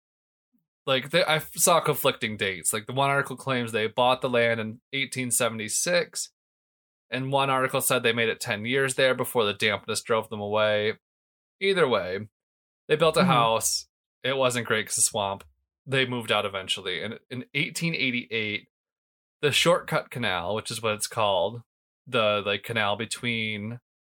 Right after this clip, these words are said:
Speaker 1: the mainland and Zug Island, was dug.
Speaker 2: Okay, I was gonna say the one that was made.
Speaker 1: Yeah.
Speaker 2: Which,
Speaker 1: Um,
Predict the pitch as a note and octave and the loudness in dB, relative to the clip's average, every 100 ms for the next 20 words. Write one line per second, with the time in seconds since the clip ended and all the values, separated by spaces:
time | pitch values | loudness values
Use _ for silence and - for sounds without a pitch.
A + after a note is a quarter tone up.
0 | _ _ _ _ C3+ C3 B2 A#2 G#2+ G#2 | _ _ _ _ -2 0 0 0 0 0
1 | G#2 G2+ G#2+ G2+ F#2 F#2+ G2 F#2+ G2+ - | -2 -2 -2 0 -2 -4 -6 -6 -6 -4
2 | F#2+ F2 G#2 - _ _ _ _ _ - | -4 -4 -14 -20 _ _ _ _ _ -6
3 | F#3 F3 C3+ F3 F3+ F#3 E3+ E3+ D3 D3+ | -2 -2 -2 -2 0 0 2 2 2 2
4 | D3 B2 C#3 C#3 E3 B2+ - _ E3+ D#3+ | 0 0 0 2 2 0 -4 _ 2 2
5 | G#2+ - _ _ _ _ - - C#3 B2 | 2 -6 _ _ _ _ -14 -2 4 6
6 | A2 - F#2+ D#3 | 6 4 0 -4